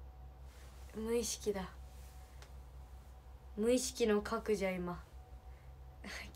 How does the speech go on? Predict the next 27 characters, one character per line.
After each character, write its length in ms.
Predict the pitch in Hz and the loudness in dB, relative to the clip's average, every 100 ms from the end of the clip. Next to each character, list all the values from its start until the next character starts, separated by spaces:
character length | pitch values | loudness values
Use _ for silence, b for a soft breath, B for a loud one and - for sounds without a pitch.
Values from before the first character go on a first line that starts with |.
| - | 4
鬼 160 | 247 | 6
滅 160 | 240 226 | 6 4
の 80 | 220 220 202 | 6 6 4
刃 60 | 190 | 2
み 60 | |
た 80 | 185 | -4
い 40 | 185 | -6
に 40 | |
な 60 | 185 | -6
っ 20 | |
て 120 | - | -8
る。 60 | - - B B B - | -10 -10 B B B 8
え、 120 | 392 B B B - - - - - - - - - - - - - - - - - - - - | 8 B B B -16 -14 -16 -14 -14 -14 -14 -14 -16 -14 -14 -14 -14 -16 -16 -16 -16 -16 -14 2
え、 100 | 277 | 4
素 220 | - 302 | 4 8
だ 120 | 294 | 10
っ 60 | 311 - | 10 6
た。 220 | 202 175 - - - - - - - - - - - - - - - - - - - - - | 2 2 -2 -14 -14 -14 -16 -14 -14 -16 -16 -16 -14 -14 -14 -14 -16 -16 -16 -16 -16 -6 6
え、 120 | 302 | 8
わ 100 | 370 | 12
ざ 140 | 381 | 10
と 100 | - | 10
だ 140 | 254 233 | 10 10
と 120 | 220 | 6
思 140 | 233 | 6
っ 40 | 240 | 2
た？ 280 | - 180 | 0 -2